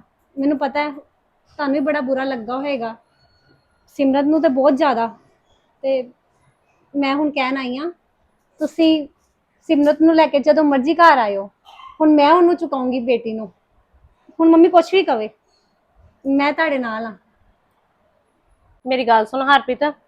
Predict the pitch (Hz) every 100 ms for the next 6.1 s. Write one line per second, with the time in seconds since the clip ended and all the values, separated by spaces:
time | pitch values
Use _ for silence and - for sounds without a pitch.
0 | _ _ _ _ _ _ _ 208 262 220
1 | 247 262 269 285 247 226 233 262 254 254
2 | 254 262 247 - 233 247 220 220 214 233
3 | 247 247 233 208 226 277 247 262 262 _
4 | _ _ 202 277 294 311 330 269 285 -
5 | 311 302 - 311 302 294 269 320 330 311
6 | 294